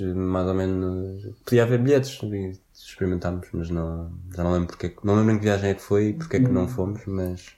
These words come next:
Speaker 1: mas é que isso chegou a ser uma possibilidade.
Speaker 2: E isto tudo porquê? Porque, na verdade, se quem quer que esteja a considerar isto, fazer isto, dar assim uma escapadela por-, desportiva, Madrid é uma excelente opção para quem vai. Lisboa, Porto,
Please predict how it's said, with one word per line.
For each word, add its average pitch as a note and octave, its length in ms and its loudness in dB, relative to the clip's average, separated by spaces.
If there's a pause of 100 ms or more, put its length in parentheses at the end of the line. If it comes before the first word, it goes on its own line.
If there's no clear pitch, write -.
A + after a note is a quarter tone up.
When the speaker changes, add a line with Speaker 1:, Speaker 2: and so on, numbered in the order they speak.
(520)
Speaker 1:
mas E2 140 -6
é - 20 -6
que D#2+ 120 -10
isso D#2 100 -10
chegou - 160 -6
a - 20 -6
ser - 140 -6
uma E2 80 -2
possibilidade. D#2+ 500 -6
Speaker 2:
E B3+ 140 4
isto B3 240 0
tudo A3 100 0
porquê? C#3+ 380 2
Porque, - 180 0
na G#3+ 80 4
verdade, A3 680 -2 (120)
se G#3+ 1500 2
quem G#3+ 180 2
quer G#3+ 160 2
que G#3 80 -4
esteja G#3 280 2
a G3+ 40 0
considerar G#3+ 560 2
isto, F#3 440 -2 (200)
fazer E3+ 380 0
isto, D#3 340 -8 (100)
dar C#4 160 -2
assim C#4 160 -2
uma A#3 100 2
escapadela G3 640 2
por-, - 100 -8 (140)
desportiva, G3 840 -2
Madrid A3 400 0
é A#3+ 80 -4
uma B3 120 0
excelente A#3+ 300 -2
opção B3 300 -4
para B3 100 -4
quem D#3 160 -6
vai. - 200 -8 (540)
Lisboa, F3 440 4
Porto, - 720 -6